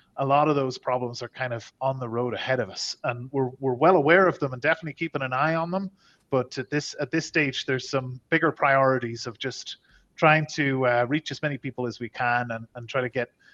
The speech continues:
as many people excited about Banter as possible, right? And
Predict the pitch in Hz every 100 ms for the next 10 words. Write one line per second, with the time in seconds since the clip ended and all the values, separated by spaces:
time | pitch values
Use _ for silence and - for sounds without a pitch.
0 | _ - 123 143 139 - 139 135 131 127
1 | 127 - 143 147 139 123 117 123 120 -
2 | 117 113 113 104 - 139 - 87 92 117
3 | 143 - 147